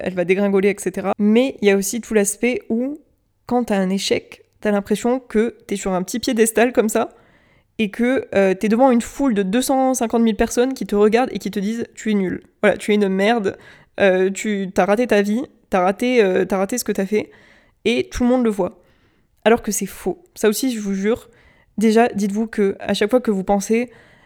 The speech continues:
Ah, mais les autres, qu'est-ce qu'ils pensent de moi ? Ah, mais les autres, qu'est-ce qu'ils vont dire de ça et tout ? Qu'est-ce que les autres, ils vont dire s'ils voient que j'ai raté ? »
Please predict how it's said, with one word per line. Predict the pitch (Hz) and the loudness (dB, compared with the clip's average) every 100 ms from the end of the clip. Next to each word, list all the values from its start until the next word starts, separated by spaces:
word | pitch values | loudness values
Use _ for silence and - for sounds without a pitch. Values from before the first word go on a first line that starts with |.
| _ - | _ 0
Ah, | 214 | 2
mais | 208 | 4
les | 196 214 | 2 0
autres, | 214 | 0
qu'est-ce | 247 | -4
qu'ils | - 214 | -4 -6
pensent | 202 208 202 | -4 -4 0
de | 196 | 0
moi ? | 190 190 190 190 - - - - - | 2 0 -2 -4 -8 -18 -20 -20 -2
Ah, | 226 | 2
mais | 214 | 2
les | 202 | 2
autres, | 214 | 0
qu'est-ce | 240 220 | -2 -4
qu'ils | 233 | -2
vont | 220 | 0
dire | 208 202 214 | 0 0 0
de | 190 | -2
ça | - 202 | -2 -2
et | 196 | -2
tout ? | - 202 202 196 | -6 -6 -6 -4
Qu'est-ce | 240 | -4
que | - | -2
les | 208 | -2
autres, | 220 - | -2 -2
ils | |
vont | 196 185 | -2 -2
dire | 190 220 | -2 -2
s'ils | 220 - 185 | -2 -8 -4
voient | 196 | -2
que | 202 | -2
j'ai | 190 | -2
raté ? » | 185 185 185 | -4 -4 -4